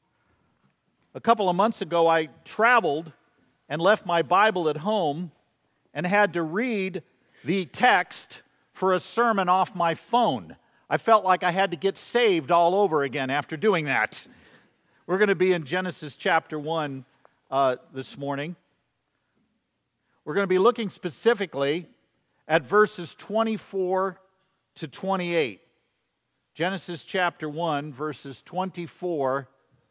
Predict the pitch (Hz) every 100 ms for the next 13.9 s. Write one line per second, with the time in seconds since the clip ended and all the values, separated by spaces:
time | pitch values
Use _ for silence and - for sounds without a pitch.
0 | _ _ _ - 135 - 180 165 160 143
1 | 101 _ _ _ _ _ _ _ _ _
2 | _ _ _ _ _ _ 147 160 190 226
3 | 190 - 208 170 185 214 196 185 202 196
4 | - 180 190 175 185 180 175 156 175 175
5 | 160 - 185 185 - 190 185 165 - 151
6 | 131 - 196 196 190 165 - 185 156 160
7 | 143 156 170 151 139 165 185 - - _
8 | _ _ _ _ 127 160 196 190 - -
9 | 180 180 185 - _ _ - 156 135 208
10 | 214 202 165 151 180 170 175 170 - 156
11 | 151 131 185 190 - - 165 160 160 175
12 | 196 190 - 147 - 175 165 147 160 143
13 | 139 - _ 143 139 143 180 175